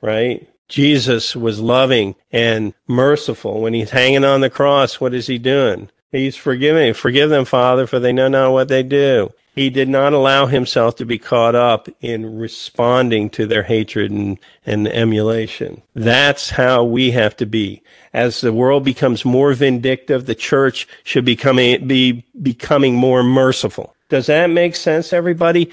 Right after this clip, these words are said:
It doesn't seem to make sense from a, from a worldly standpoint, right?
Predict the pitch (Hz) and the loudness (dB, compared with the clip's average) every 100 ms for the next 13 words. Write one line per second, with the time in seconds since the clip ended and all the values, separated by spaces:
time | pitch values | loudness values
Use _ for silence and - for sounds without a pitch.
0 | - - 147 143 120 156 165 160 165 - | -10 0 0 0 0 2 2 2 -2 -2
1 | - 160 156 147 143 143 143 - - 151 | -2 0 0 0 -2 0 0 -2 -2 0
2 | 151 127 - 139 131 110 - - _ - | 0 -2 -4 -2 0 0 -4 -14 _ -4
3 | 135 127 113 107 101 123 127 147 147 127 | 0 2 2 2 0 -2 0 2 2 -2
4 | - - 139 156 156 - 117 98 - - | -2 -2 0 0 -2 -2 0 -2 -6 -20
5 | _ - 120 123 143 - | _ -8 -4 -4 -4 -8